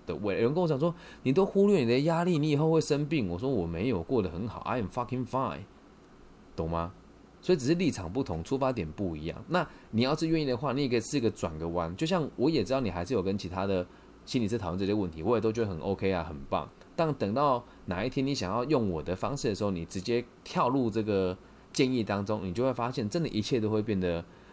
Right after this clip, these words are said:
很简单，而且生活压力也会变得很小。但大部分人不会马上去做的原因有几个：一是不信任自己，然后其之二是感觉这样子好像要否定过去的一切，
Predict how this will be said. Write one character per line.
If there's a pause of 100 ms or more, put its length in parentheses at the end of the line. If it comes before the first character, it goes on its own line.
很
简
单，
而
且
生
活
压
力
也
会
变
得
很
小。 (380)
但
大
部
分
人
不
会
马
上
去
做
的
原
因
有
几
个：
一
是
不
信
任
自
己， (460)
然
后
其
之
二
是 (240)
感
觉
这
样
子
好
像
要
否
定
过
去
的
一
切，